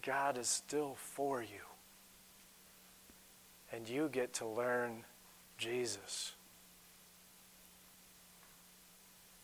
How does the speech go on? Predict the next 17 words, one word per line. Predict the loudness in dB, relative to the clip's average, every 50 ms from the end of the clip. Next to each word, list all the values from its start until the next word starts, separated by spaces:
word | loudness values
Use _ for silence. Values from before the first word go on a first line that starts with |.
| -20 -20 -20 -20 -20 -20 -16 -4 2
What | 4 6
do | 6
you | 6 4
care | 2 2 4 6 8 8 8
more | 6 6 8 8 10 10
about? | 8 8 8 6 8 6 4 2 -4 -10 -18 -20 -20 -20 -20 -20 -20 -20 -20 -20 -20 -20 -20 -20 -20 -20 -20 -20 -20 -20 -20 -20 -20 -20 -20 -20 -20 -20 -20 -20 -20 -20 -20 -10 0 2
What | 6 6
it | 6 4 2
brings | 2 2 4 4 4 2 2 4
you, | 4 4 4 4 0 -6 -14 -18 -20 -20 -20 -20 -20 -20 -20 -20 -20 -20 -20 -20 -20 -20 -20 -20 -20 -20 -20 -20 -20 -20 -20 -20 -12 -4
or | 0 2
what | 4 4 4
it | 4 2
calls | 2 8 8 10 10 8 6
you | 0 0
to | 0 0
give? | -2 0 -2 -2 -2 -4 -8 -12 -16 -16